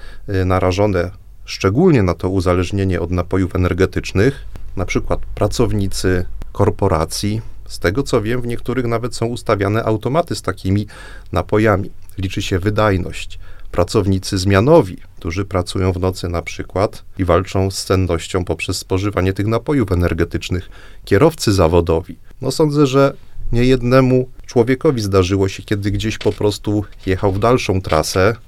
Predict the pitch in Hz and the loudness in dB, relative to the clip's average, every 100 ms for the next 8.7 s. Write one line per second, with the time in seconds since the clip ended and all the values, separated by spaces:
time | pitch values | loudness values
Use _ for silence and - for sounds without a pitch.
0 | - - 98 104 107 120 110 - 85 92 | -18 -6 -4 0 0 -2 -6 0 0 2
1 | 104 107 98 90 90 98 85 101 - - | -2 -2 -2 0 0 0 2 0 -4 -10
2 | - - - - 113 165 139 113 90 - | -18 -20 -8 -2 -2 0 0 0 -2 -4
3 | - 98 98 95 113 101 92 85 82 80 | -4 0 0 2 2 2 2 0 -2 -2
4 | 85 85 - - - - - - - - | -4 -4 -6 -8 -12 -14 -20 -20 -20 -8
5 | - 95 101 98 98 - 98 98 92 104 | -2 0 2 2 0 0 -2 -2 -2 0
6 | 92 85 82 80 92 101 101 - 98 101 | 0 0 -4 -2 0 0 -2 -4 0 2
7 | 104 110 101 - 107 101 98 - - - | 2 0 -6 -2 0 2 2 -2 -16 -12
8 | 98 104 104 104 104 85 73 | -2 2 2 2 0 2 -2